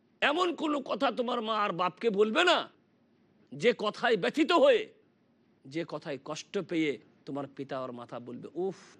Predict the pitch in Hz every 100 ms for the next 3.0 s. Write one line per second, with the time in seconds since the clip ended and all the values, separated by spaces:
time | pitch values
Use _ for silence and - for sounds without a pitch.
0 | _ _ _ _ _ _ _ 156 143 170
1 | 170 175 185 170 175 190 160 - - 151
2 | 170 196 180 196 202 196 190 190 208 151